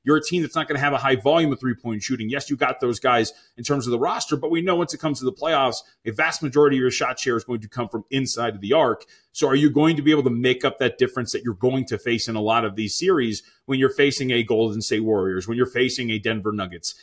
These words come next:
You know, I don't think it comes to fruition if you're taking on a team like the Lakers. I know they got better shooting, but that's, I think, my one point of resistance with Phoenix. You know,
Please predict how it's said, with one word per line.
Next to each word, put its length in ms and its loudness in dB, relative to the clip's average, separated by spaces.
You 40 -6
know, 60 2
I 40 4
don't 120 0
think 140 2
it 100 -2
comes 300 0
to 120 -4
fruition 400 4
if 60 -6
you're 60 -8
taking 260 -4
on 100 -2
a 40 -8
team 160 -8
like 100 -8
the 80 -6
Lakers. 380 0
I 60 -6
know 120 -4
they 80 0
got 160 -2
better 220 -4
shooting, 340 0
but 140 -2
that's, 220 0
I 80 2
think, 240 -2
my 120 2
one 280 2
point 260 -2
of 60 -2
resistance 580 -4
with 140 -2
Phoenix. 400 -6
You 80 -2
know, 140 -8